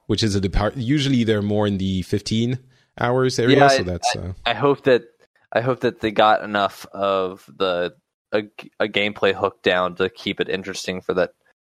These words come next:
Speaker 2: 'Cause I don't think God of, the God of War gameplay, like, can last for much longer than the fifteen hours. But if they have, like, more of an open world-y kind of setting,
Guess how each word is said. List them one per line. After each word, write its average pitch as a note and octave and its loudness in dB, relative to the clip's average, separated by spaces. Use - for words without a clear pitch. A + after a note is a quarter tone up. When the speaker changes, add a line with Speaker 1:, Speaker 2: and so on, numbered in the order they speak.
Speaker 2:
'Cause A2+ 4
I A2+ 6
don't B2+ 2
think A2+ 2
God G#2 4
of, F#2 0
the A2 0
God G#2 4
of F#2+ 0
War G2 0
gameplay, F#2+ 0
like, F2+ -2
can A2 -2
last F2+ 0
for E2+ -6
much F#2 -4
longer F2+ 0
than F2 -4
the F2 -6
fifteen F#2 -6
hours. F2 -2
But A2 0
if G#2+ 0
they G#2 4
have, G#2+ 2
like, F#2+ 2
more G#2 4
of F#2 0
an F2+ -2
open A2 0
world-y G2 2
kind F#2 -2
of F2 -4
setting, F2+ 0